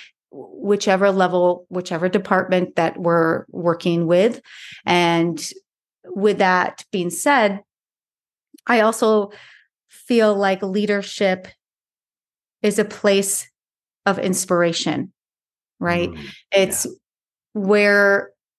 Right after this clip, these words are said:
Speaker 1: as a leader, as the owner of this company, I probably don't want to be here forever. I want to keep my staff as long as possible. And build the relationships, build their skills, help them to
Speaker 2: Mm.
Speaker 1: become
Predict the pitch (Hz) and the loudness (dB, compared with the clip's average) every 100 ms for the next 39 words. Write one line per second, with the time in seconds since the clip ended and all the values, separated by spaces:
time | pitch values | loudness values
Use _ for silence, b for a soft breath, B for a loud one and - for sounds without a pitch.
0 | _ - 202 208 196 240 233 226 220 214 | _ -2 2 2 2 2 2 2 2 0
1 | - 190 190 - 214 220 214 190 196 - | -4 -4 -6 -2 0 2 0 -2 -6 -4
2 | - 185 190 180 180 180 b b b b | -4 -2 -2 0 0 -2 b b b b
3 | - 196 190 190 185 - _ - 180 202 | -2 2 4 2 -2 -12 _ -6 -4 0
4 | 220 220 196 185 180 170 165 170 - 170 | 0 0 0 -2 -2 -2 -4 -6 -4 -4
5 | 160 165 185 214 B B - 185 185 180 | -2 0 0 -2 B B -2 0 2 0
6 | 190 208 - - 180 - - 170 180 185 | 0 -2 -6 -6 -6 -4 0 2 2 -2
7 | 180 175 170 175 - 156 175 - 202 220 | -2 -2 -2 -4 -6 -6 -6 0 2 2
8 | - 202 185 175 175 185 b b _ _ | 2 0 2 0 -2 -6 b b _ _
9 | - 180 - 214 208 220 208 196 190 190 | -16 -16 -4 2 4 4 2 2 2 0
10 | 190 180 180 175 - 165 208 220 190 190 | -2 -4 -4 -4 -6 0 2 2 2 0
11 | 180 - - 180 175 - - 208 214 - | 0 -4 -2 0 0 -2 0 0 -2 -4
12 | 180 170 165 - 180 185 185 170 151 | -2 -2 -4 -4 -6 -2 0 -2 -6